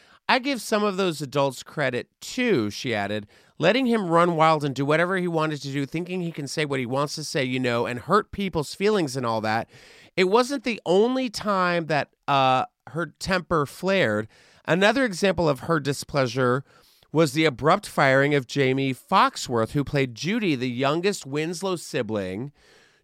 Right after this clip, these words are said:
during the show's initial four seasons. For me, it was a bad decision. When I asked what happened to her and she wasn't at rehearsal, I was told it didn't matter.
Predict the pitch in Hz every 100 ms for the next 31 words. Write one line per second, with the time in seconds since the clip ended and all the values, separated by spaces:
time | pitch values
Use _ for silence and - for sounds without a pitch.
0 | 113 117 160 160 165 151 170 135 135 151
1 | 135 127 - 151 - 113 117 - 240 175
2 | 127 - 139 151 196 175 147 127 - 131
3 | 131 131 131 - - 147 117 101 92 110
4 | _ _ _ _ - 147 143 131 156 175
5 | - 160 156 185 190 160 120 117 107 104
6 | 127 131 127 - 135 127 143 160 139 120
7 | 117 139 170 151 127 120 123 - 143 135
8 | 131 110 143 151 139 139 135 104